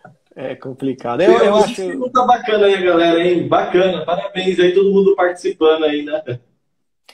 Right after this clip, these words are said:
Speaker 1: É, o... Relação a guincho, cara, honestamente, usar uma marca conhecida, uma marca que, né, que tem um bom tratamento anticorrosão,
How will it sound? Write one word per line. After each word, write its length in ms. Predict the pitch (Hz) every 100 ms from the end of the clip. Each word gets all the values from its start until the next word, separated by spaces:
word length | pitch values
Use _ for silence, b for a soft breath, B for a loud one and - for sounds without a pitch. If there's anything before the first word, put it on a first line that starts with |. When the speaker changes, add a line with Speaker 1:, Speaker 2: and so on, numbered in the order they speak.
| b -
Speaker 1:
É, 140 | 151
o... 400 | 165 170 170 165
Relação 380 | 175 220 220 262
a 100 | 220
guincho, 520 | 147 190 240 190 147
cara, 240 | - 160
honestamente, 800 | 165 185 175 156 160 196 156 -
usar 240 | 160 156 185
uma 180 | 196
marca 300 | 175 180 -
conhecida, 800 | 170 175 170 - - 156 175 156
uma 160 | 147 147
marca 260 | 151 156 151
que, 320 | - 147 135 _ _ _
né, 160 | 156 147
que 320 | 143 135 - b b _ -
tem 160 | 151
um 80 | 143
bom 180 | 135 147
tratamento 600 | 151 151 135 135 147 143
anticorrosão, 1000 | 135 - 139 135 110 127 151 160 151